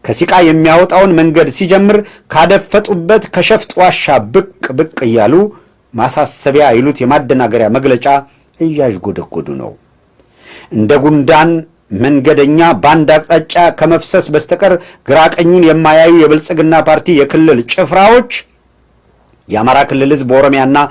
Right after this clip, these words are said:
በቤኒሻንጉል ጉሙዝ ክልሎች እንደ ቆሻሻ በጅምላ ሲቀበር ለገዳዮች የዝምታ ፈቃድ ሲሰጡ ነበር።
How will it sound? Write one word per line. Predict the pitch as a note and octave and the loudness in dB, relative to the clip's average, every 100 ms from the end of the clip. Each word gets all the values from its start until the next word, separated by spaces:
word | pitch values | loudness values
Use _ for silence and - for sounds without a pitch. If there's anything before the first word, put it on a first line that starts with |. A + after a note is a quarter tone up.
| - - | -8 -12
በቤኒሻንጉል | - G2+ C3 C#3+ C#3+ C3+ A2 G#2+ | -6 -2 0 0 0 -2 -2 -4
ጉሙዝ | D#2 D3+ D#3 C#3+ | 0 0 0 -2
ክልሎች | C#3+ C#3+ C#3+ D#3 C#3+ | -4 -2 0 0 0
እንደ | B2 A#2+ D3 | -2 0 -2
ቆሻሻ | E3 D#3+ D#3+ E3 D3 | -2 -2 0 0 0
በጅምላ | D3+ C3+ D#3+ D#3+ | 0 0 0 0
ሲቀበር | F3+ - F#3 F3 G#3+ G3 - - G#2 | -2 -6 -4 0 -2 -2 -12 -10 -4
ለገዳዮች | A#2+ C#3+ D3+ D3+ D#3 - | 0 2 4 2 2 0
የዝምታ | B2+ C#3+ D3 D3 C#3+ | -2 0 -2 -2 -4
ፈቃድ | C#3+ C#3+ C#3 - _ _ _ | -2 -2 -2 -8 _ _ _
ሲሰጡ | E3+ D3+ D3+ A2 | -6 -6 -8 -10
ነበር። | E2 - | -10 -16